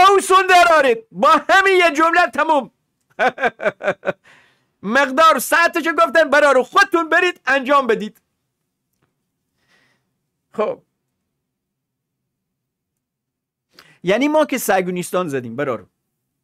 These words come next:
سامانه‌های پدافندی آمریکا رو شکست دادیم، اسرائیل رو شکست دادیم، کشورهای عربی رو شکست دادیم،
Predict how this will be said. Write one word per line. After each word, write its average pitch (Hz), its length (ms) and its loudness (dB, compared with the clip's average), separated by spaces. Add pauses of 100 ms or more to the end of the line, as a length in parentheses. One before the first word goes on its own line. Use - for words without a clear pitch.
سامانه‌های 214 600 0
پدافندی 202 540 0
آمریکا 185 380 -2
رو 190 80 0
شکست 190 460 -4
دادیم، 175 280 -4
اسرائیل 165 400 -2
رو 165 60 -4
شکست 180 480 -6
دادیم، 165 300 -6 (680)
کشورهای 175 380 -2
عربی 170 340 -2
رو 175 100 -2
شکست 202 480 -6
دادیم، 180 340 -4